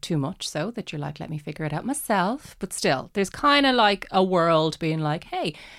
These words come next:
And then all of a sudden it's like everybody disappears and you're like, <laughs> "I, I still don't know what I'm doing."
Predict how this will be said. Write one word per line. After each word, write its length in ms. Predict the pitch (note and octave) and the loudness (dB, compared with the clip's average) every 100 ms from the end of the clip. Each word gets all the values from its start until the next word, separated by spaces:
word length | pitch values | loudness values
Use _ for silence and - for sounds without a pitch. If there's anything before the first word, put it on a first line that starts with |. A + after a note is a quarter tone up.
| - - | -14 0
And 160 | F#3 | 4
then 140 | A#3+ D#4+ | 6 6
all 120 | F4 | 6
of 60 | |
a 80 | C4+ | 4
sudden 340 | A#3 A3 G#3+ F3+ | 2 0 0 -2
it's 160 | F3 | 0
like 160 | F3 E3 | 0 0
everybody 400 | E3 F#3 G#3 G#3 | -2 -2 -4 -4
disappears 640 | F3 - F3+ A3+ F#3 C#3+ | -4 -4 -6 -2 -2 -2
and 80 | D#3+ | -2
you're 120 | D#3 | 0
like, 200 | D#3 D3+ G3+ - - - - | 2 0 -4 -10 -14 -8 -2
<laughs> 0 | B3 - D#4+ E4 F#4 - | 0 0 4 4 4 2
"I, 280 | A3 C4+ F4+ - - | 4 4 2 -8 4
I 240 | G#3 B3+ A#3+ - | 6 8 4 -4
still 340 | C#4 C#4+ C#4+ | 4 6 6
don't 260 | C4+ C4 B3 | 6 4 4
know 160 | C4 | 4
what 100 | A#3+ | 4
I'm 160 | A3 G3 | 2 4
doing." 520 | A#3+ B3+ D3+ D#3+ | 6 6 6 2